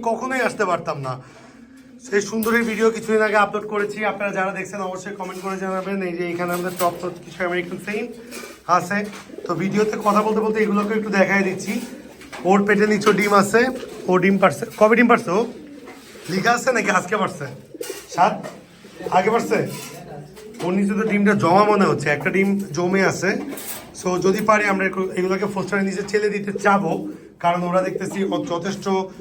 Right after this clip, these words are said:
মনোযোগ নাই। So এইখানে দেখা যাচ্ছে টাইগার এবং বোথ টাইগারই, অ্যালমন্ড টাইগার বলতে পারেন, টাইগার বলতে পারেন, টপ নচ কোয়ালিটি কিছু পেয়ার করছি আমরা। এই যে দেখেন, হেভি, হেভি, মানে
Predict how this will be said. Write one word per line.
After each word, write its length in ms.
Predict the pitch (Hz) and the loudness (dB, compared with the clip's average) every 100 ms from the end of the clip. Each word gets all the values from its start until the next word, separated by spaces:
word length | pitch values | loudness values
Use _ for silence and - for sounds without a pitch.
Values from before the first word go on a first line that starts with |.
| - - | -6 0
মনোযোগ 360 | 196 208 202 147 | 2 4 2 0
নাই। 120 | 131 - - - - - | -4 -6 -10 -16 -14 -2
So 60 | 196 | 2
এইখানে 240 | 190 202 208 196 | 2 2 2 4
দেখা 140 | 196 196 | 4 4
যাচ্ছে 200 | 196 202 202 | 2 2 4
টাইগার 420 | 185 180 190 202 214 214 - - - - - - - | 4 4 4 6 4 -2 -12 -10 -10 -12 -20 -8 -2
এবং 200 | 170 170 170 170 180 - - 160 | 2 2 2 -2 -8 -12 -10 2
বোথ 160 | 190 196 202 | 2 2 4
টাইগারই, 400 | 190 190 196 170 185 | 4 4 2 0 -2
অ্যালমন্ড 320 | 180 180 196 | 0 0 4
টাইগার 280 | 196 185 190 | 4 6 4
বলতে 140 | 190 190 | 2 2
পারেন, 160 | 185 180 175 | 0 -2 -2
টাইগার 240 | 170 175 165 | -2 -2 -4
বলতে 140 | 170 170 | -2 0
পারেন, 180 | 165 165 - - - - - | 0 -4 -10 -18 -16 -6 2
টপ 220 | 196 202 196 | 4 4 4
নচ 140 | 214 214 - | 4 4 4
কোয়ালিটি 320 | 185 185 185 | 4 4 -2
কিছু 140 | 165 - 180 | 0 0 0
পেয়ার 160 | 160 151 | -4 -4
করছি 180 | 147 151 | -8 -8
আমরা। 120 | 135 143 | -6 -6
এই 40 | 143 | -4
যে 40 | 135 | -6
দেখেন, 200 | 127 123 - - - - - | -10 -14 -18 -20 -18 -16 -4
হেভি, 280 | 185 196 165 151 | -2 0 -2 -2
হেভি, 280 | 185 156 - - - - - - | -2 -2 -10 -18 -20 -20 -20 -14
মানে 160 | - 156 | -8 -6